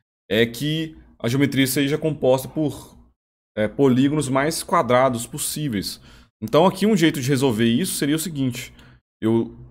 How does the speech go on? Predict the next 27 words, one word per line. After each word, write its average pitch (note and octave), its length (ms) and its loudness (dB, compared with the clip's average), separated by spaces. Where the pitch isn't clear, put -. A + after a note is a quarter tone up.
seguro B2 340 0
o - 20 0
barra A#2 160 6
de A#2 60 -4
espaço A#2 320 0
aqui, C3+ 180 -8
vou B2+ 180 0
em - 20 2
Insert C#3 540 0
e D3+ 80 -2
Multiple D3+ 580 0
Edge B2 280 -2
Loops. - 420 -6
Que - 60 0
aí, C3+ 180 4
ó, F#3+ 60 6
eu D#3 40 4
vou B2 120 0
clicar C#3 400 2
e - 20 4
arrastar, D3+ 480 2
ele C#3+ 80 0
vai C3 120 4
subdi-, C#3 560 -6
subdividir B2 500 -6
várias D3+ 320 2
vezes. B2 380 0